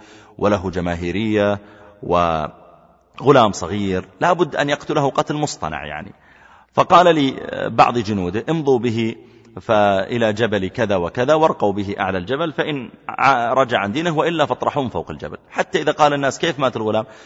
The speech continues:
يقولون: "والله ذهب يتمشى في الجبل وزلت قدمه ومات." ذهب به الجنود، فلما رقى إلى أعلى الجبل رفع بصره وقال: "اللهم اكفنيهم بما شئت." اهتز الجبل وسقط الجنود موتى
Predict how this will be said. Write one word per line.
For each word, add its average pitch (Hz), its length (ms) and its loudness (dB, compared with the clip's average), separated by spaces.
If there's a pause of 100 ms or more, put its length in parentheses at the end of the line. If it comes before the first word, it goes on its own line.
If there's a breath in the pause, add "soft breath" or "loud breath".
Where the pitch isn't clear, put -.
(140 loud breath)
يقولون: 185 280 2
"والله 156 300 4
ذهب 120 280 -2
يتمشى 104 380 -6
في 85 60 -8
الجبل 110 360 -2
وزلت 104 440 -4
قدمه 110 400 -4
ومات." 85 600 -10 (600 soft breath)
ذهب 170 380 4
به 117 300 -4 (280)
الجنود، 101 440 -2
فلما 113 380 0
رقى 98 280 0
إلى 90 200 -6
أعلى 95 300 -2
الجبل 107 320 0
رفع 107 320 2
بصره 117 340 -2
وقال: 123 300 0
"اللهم 107 380 0
اكفنيهم 92 460 -6
بما 78 220 -8
شئت." - 240 -16 (500 soft breath)
اهتز 110 540 0
الجبل 139 440 0
وسقط 117 580 0
الجنود 139 520 -2
موتى 123 440 0